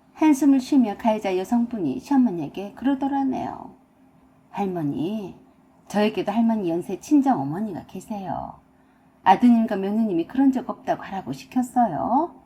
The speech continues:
이천만 원도 작은 돈이 아닌데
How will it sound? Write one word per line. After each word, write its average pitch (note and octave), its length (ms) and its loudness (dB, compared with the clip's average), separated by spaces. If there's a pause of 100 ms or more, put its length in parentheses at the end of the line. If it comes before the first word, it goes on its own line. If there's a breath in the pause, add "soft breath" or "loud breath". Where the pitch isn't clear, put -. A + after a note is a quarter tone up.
(460)
이천만 B3 500 6
원도 D#3+ 180 -4
작은 A#3+ 320 4
돈이 G3 240 -4
아닌데 F3+ 880 -8